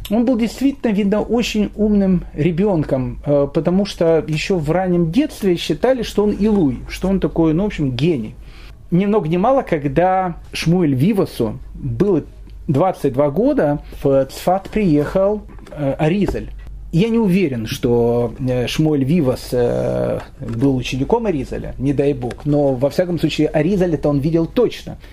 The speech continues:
И вполне вероятно, э, пожать руку он ему мог точно, сто процентов. Но вот кого он точно видел, и с кем он, э, у кого он учился,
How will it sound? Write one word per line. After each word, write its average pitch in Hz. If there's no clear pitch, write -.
И 123
вполне 151
вероятно, 156
э, 127
пожать 139
руку 165
он 143
ему 143
мог 143
точно, 139
сто -
процентов. 131
Но 165
вот 180
кого 190
он 196
точно 285
видел, 131
и 151
с -
кем 208
он, 196
э, 156
у 156
кого 170
он 175
учился, 240